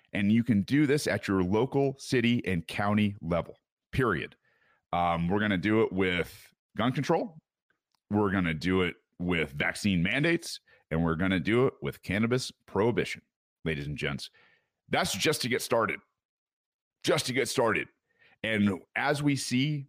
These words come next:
freedoms start to abound here in Cherokee County and Holly Springs and places in the northern Georgia area, I guarantee you it's gonna take off. I've already had conversations with people. Um,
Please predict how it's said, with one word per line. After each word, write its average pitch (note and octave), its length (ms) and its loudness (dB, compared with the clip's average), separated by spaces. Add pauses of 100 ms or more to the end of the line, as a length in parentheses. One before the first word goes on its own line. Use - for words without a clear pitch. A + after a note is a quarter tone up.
freedoms C3 640 -2 (120)
start - 300 -2
to G2 300 -2
abound F#2+ 720 0 (380)
here C#3+ 440 0 (260)
in G2 80 0
Cherokee A#2 400 -2
County A#2 420 -2 (300)
and C#2+ 120 -6
Holly E2 280 0
Springs D#3 580 -2 (380)
and F2+ 200 -2
places C3 540 -2
in G2 200 0
the F2+ 240 2
northern A2 520 2
Georgia G#2+ 380 0
area, A2+ 360 0 (500)
I F2+ 80 -2
guarantee G2+ 380 0
you B2+ 140 2 (440)
it's D#2 120 -6
gonna E2 160 0
take E2+ 240 -4
off. G#2 220 2
I've D#2 120 -4
already F2+ 220 0
had E2+ 220 -4
conversations F2+ 640 -4
with D2+ 100 -12
people. C#2 300 -8 (440)
Um, D#2 440 -2